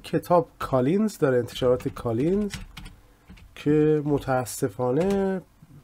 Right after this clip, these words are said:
فایل پی دی افی چیزی نداره که من بخوام براتون توی کانال بذارم، باید این کتاب رو تهیه کنید. کتاب‌های، یک سری کتاب‌های Easy Learning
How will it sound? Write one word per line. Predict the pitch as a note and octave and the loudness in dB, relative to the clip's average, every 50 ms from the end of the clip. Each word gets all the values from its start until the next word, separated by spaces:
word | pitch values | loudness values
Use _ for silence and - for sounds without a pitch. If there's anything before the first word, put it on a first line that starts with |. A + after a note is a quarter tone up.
| _ _ _ _ _ _ _ _ _ _ _ _ _ _ _ - - _ _ _ - | _ _ _ _ _ _ _ _ _ _ _ _ _ _ _ -20 -20 _ _ _ -8
فایل | - - C#3 D3 D#3+ | -2 0 2 2 2
پی | D#3+ - - C#3+ C3 | 0 -2 -4 -6 -2
دی | A#2+ C3 C3+ | 0 2 2
افی | D3+ - F3+ D3+ | 2 0 -2 -4
چیزی | - - D#3 D#3+ D#3+ | -4 -4 -2 0 2
نداره | E3+ F3 F3+ E3 D3 B2+ A#2+ | 4 4 6 6 4 4 2
که | - B2 | 0 0
من | A#2 A#2 A2+ | 0 0 -2
بخوام | G#2+ - A#2 A#2 | -4 -4 -4 -2
براتون | A#2+ A#2+ A2+ A#2 A2 | -2 -2 -2 -4 -4
توی | - B2+ A#2+ | -4 -4 -4
کانال | A#2 - B2 A#2+ A#2+ A2+ | -2 -2 -4 -4 -2 -4
بذارم، | A2+ A#2+ - A#2+ C3+ D#3 D#3+ | -4 -4 -4 -4 -4 -2 -2
باید | D#3+ D#3+ E3 F3 | 0 0 0 0
این | F3 | -2
کتاب | D#3+ D#3+ - D#3+ E3 | -4 -4 -4 -2 -4
رو | E3 | -4
تهیه | E3 D#3 C#3+ A#2 B2 B2 C3 D3 | -2 -2 -2 0 0 0 0 0
کنید. | C#3+ - A#2+ A2 G#2 G2 G2+ - - _ _ _ - - _ - - - - - - - - - - - - - - | 0 -2 -2 -4 -4 -4 -8 -12 -18 _ _ _ -20 -20 _ -20 -18 -16 -16 -16 -16 -20 -20 -20 -20 -20 -20 -10 -6
کتاب‌های، | - C#3 - D3+ D3 - - F3 F#3+ G3+ G#3+ | -6 -4 -2 -2 -4 -2 0 2 2 4 2
یک | F#3+ | 2
سری | - E3+ D#3+ D3+ | 2 0 0 0
کتاب‌های | - D3 - - B2+ - D#3 E3+ E3 D3 | -2 -4 -4 -4 -2 0 2 2 2 2
Easy | - - - D#3+ E3 E3+ D3 F#3 F3+ E3+ D#3 | 0 -2 -4 -4 -2 -2 -2 -2 0 2 2
Learning | C#3+ C#3+ D3+ D#3+ F3 F#3 F#3+ G3+ G3+ F#3+ | 2 2 2 2 2 4 4 4 2 0